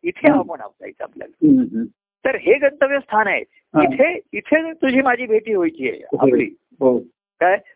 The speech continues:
Speaker 1: अ,
Speaker 2: हो.
Speaker 1: "वसे हृदयी देव तो कोण कैसा?"
Speaker 2: हम्म.
Speaker 1: आता पुसे आदरे,
Speaker 2: हा.
Speaker 1: आता साधू असे प्रश्न विचारतच नाहीयेत ना.
Speaker 2: हो.
Speaker 1: <laughs> हे प्रश्न ज्याला पडतात ना, तिथे भक्तिभाव सुरू होतो.
Speaker 2: बरोबर आहे, हा.
Speaker 1: की माझ्या हृदयामध्ये देव आहे, तो आहे कसा, कुठे आहे?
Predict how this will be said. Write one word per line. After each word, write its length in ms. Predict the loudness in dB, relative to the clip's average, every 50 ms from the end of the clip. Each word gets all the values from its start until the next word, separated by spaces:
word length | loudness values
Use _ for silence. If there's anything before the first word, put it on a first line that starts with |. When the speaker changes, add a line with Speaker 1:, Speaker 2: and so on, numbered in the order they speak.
| _ _
Speaker 1:
अ, 120 | 0 2 4
Speaker 2:
हो. 120 | 6 4
Speaker 1:
"वसे 260 | 4 4 4 2 2
हृदयी 420 | 2 -2 0 0 0 0 0 -4 -2
देव 280 | 0 0 0 0 -2
तो 220 | -6 _ -6 -8 -6
कोण 360 | -6 -6 -8 -2 2 2 2
कैसा?" 320 | 4 2 0 0 0 0
Speaker 2:
हम्म. 480 | 0 0 -4 -4 0 0 4 4 4 2 0 _ _ _ _ _ _ _
Speaker 1:
आता 200 | -4 0 _ -2
पुसे 400 | -4 _ _ -2 0 2 2 2
आदरे, 600 | 4 4 2 0 0 0 2 2 2 0 0 -4 -8 -12 _ _ _ _ _ _ _ 0
Speaker 2:
हा. 160 | 0 0 2 0
Speaker 1:
आता 200 | 0 0 0 0
साधू 380 | 2 0 -2 -2 -2 0 2
असे 200 | 2 2 2 -2
प्रश्न 300 | -4 -4 -6 -6 -4 -6
विचारतच 580 | -6 -6 -4 _ -4 -4 -4 -6 -8 -10 -12 -6
नाहीयेत 300 | -4 -4 -2 0 -2 -4 0
ना. 140 | 2 2 4
Speaker 2:
हो. 520 | 4 2 -2 2 _ 4 4 4 2 2 0 -2
Speaker 1:
<laughs> 1040 | -4 -4 -4 -6 _ -6 -6 -6 _ -8 -8 -8 -8 _ _ -12 -12 _ _ _ -8 -8 _ _ _ _ -12 -12 -12 -12 _ _ -8
हे 160 | 2 2 2
प्रश्न 420 | 2 _ -2 -4 -4 -4 _ -4 -2
ज्याला 240 | -2 -2 -4 -4
पडतात 400 | -4 -2 -2 -2 0 0 -2 -4 -2 _
ना, 80 | -8 -8
तिथे 280 | _ _ -2 2 2 2
भक्तिभाव 380 | 2 0 -8 _ -4 -4 -4 -4
सुरू 260 | -2 -4 -4 -2 -2
होतो. 380 | -6 -6 -10 _ 0 4 4 6
Speaker 2:
बरोबर 240 | 6 6 4 4 0
आहे, 80 | -2
हा. 180 | -2 -4 -6 -6 -6 -12 _ _ _ _ _ _ _ _ _
Speaker 1:
की 80 | -4 0
माझ्या 380 | 0 0 0 2 0 0 -2
हृदयामध्ये 380 | 0 0 -2 -2 -2 -6 -12 -4
देव 220 | -2 -2 0 0
आहे, 180 | 0 0 -2 -2
तो 120 | -4 -2
आहे 240 | -2 -2 0 -2 -2
कसा, 260 | -4 -4 -4 -4 -4
कुठे 340 | -4 _ -12 -16 -2 0 0
आहे? 340 | 0 0 -2 -4 -10 -12